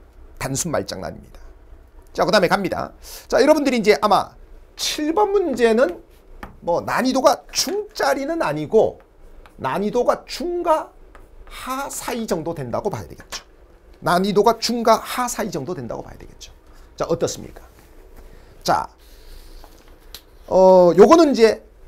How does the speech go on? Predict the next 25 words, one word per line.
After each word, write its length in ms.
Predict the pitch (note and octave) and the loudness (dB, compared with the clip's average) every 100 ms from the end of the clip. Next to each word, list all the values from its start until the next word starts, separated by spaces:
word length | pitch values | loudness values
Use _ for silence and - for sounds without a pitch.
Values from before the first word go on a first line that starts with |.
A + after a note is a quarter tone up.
| - | -2
여러분들이 360 | C#4 D4+ B3 G#3+ | 2 2 0 -4
자꾸 280 | - - | -8 -2
뭐 100 | A3 | -2
"쌤, 280 | - A#3+ - A#3 | 0 -2 -2 0
이런 240 | C4+ A#3 | 0 4
연도까지 440 | E3 G3+ C4+ G#3 | 4 4 0 0
다 120 | - D#3+ | -4 -2
외워야 180 | C#4 A#3 | 0 0
됩니까?" 300 | C#3 - - | -4 -10 -14
그게 220 | - G4 - | -10 0 0
아니잖아. 800 | - C#3 E3+ G#3+ C3+ E2+ - - _ - - - - - - - - - - - - _ _ - - - - - - - - - - - | 0 -6 -6 -6 -8 -8 -20 -20 _ -20 -20 -20 -20 -20 -20 -20 -20 -20 -20 -20 -20 _ _ -20 -20 -20 -20 -20 -20 -20 -20 -20 -20 -10
최씨 340 | - D#4+ - | -2 -2 0
무신직 440 | F#3 F3 B3 A#3 - | -2 -2 -4 -4 -4
공기의 320 | C4 A#3 G3 | -4 -2 -2
학문 540 | - - C4+ D4 D4+ | -4 -2 0 2 0
과정을 600 | F#3 D3 C#3 D#3 E3 - - | 0 -4 -4 -4 -4 -6 -14
이해하는 640 | B3 D#4 E4 D4+ G#3+ G#3+ G#3 | -12 -4 0 0 0 -2 -4
문제잖아. 540 | E3 A2 F#2 C#2+ - _ _ _ _ - | -6 -10 -12 -16 -20 _ _ _ _ -4
여기서 260 | C#4 F#3+ | -2 2
연도 220 | F3 G3 | 2 2
외워야 220 | A#3+ C#4 F#3 | 0 2 0
될 160 | E3 | -2
거 80 | D3 | 0
뭐밖에 340 | E3 - - | 0 0 -4
없어? 200 | - - | -14 -14